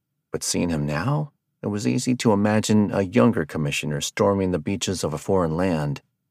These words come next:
DeWitt hugged a wall, then peeked out to the side, seeing the old fast food restaurant ahead of them.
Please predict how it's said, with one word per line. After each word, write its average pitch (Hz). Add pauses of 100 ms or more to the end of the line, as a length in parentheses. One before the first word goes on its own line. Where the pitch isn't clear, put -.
(500)
DeWitt 117
hugged 131
a 127
wall, 80
then 90
peeked -
out 90
to -
the 78
side, 80 (300)
seeing 107
the 98
old 95
fast 95
food 104
restaurant 82
ahead 92
of 90
them. 71